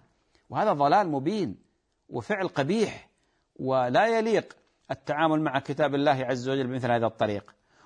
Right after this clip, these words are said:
وبعض الناس وللأسف أصبحوا يفتحون القرآن لكشف ال-، السحر أو لكشف العين أو مثلًا، آه، مسألة السعد والنحس بعد، هذا امتهان لكتاب الله،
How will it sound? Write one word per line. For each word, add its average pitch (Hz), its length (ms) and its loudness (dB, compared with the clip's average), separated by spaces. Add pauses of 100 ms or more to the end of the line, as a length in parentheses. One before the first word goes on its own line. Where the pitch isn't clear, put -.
وبعض 202 380 2
الناس 220 320 0
وللأسف 160 640 0 (840)
أصبحوا 165 360 0
يفتحون 170 400 -2
القرآن 185 600 2 (380)
لكشف 139 440 -4
ال-، 147 120 -2
السحر 147 760 0 (480)
أو 139 80 2
لكشف 147 380 -2
العين 143 480 2 (480)
أو 143 140 4
مثلًا، 139 540 -2
آه، 131 360 -4
مسألة 147 540 -2
السعد 139 420 -2
والنحس 139 500 -2
بعد، 135 280 6 (380)
هذا 160 200 -10
امتهان 135 400 -4
لكتاب 107 420 -4
الله، 123 300 -2